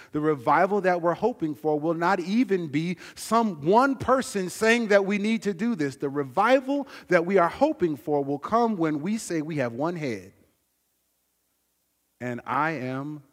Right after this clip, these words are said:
the thumb joint. <laughs> And I'm gonna be the best thumb joint I can be.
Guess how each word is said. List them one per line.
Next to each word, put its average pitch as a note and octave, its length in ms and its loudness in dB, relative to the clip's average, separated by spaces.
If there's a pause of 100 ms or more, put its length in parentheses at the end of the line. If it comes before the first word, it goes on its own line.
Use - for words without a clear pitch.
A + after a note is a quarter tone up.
(760)
the B2+ 180 -10
thumb D3 360 -4
joint. G#2 500 -14 (220)
<laughs> - 80 -18 (1500)
And A#2 140 -8
I'm B2 100 -6
gonna A2+ 80 -8
be A#2 160 -10
the A#2+ 80 -12
best B2+ 400 -10
thumb C#3+ 240 -6
joint C#3 300 -8
I B2+ 80 -4
can B2+ 220 -10
be. A2 340 -16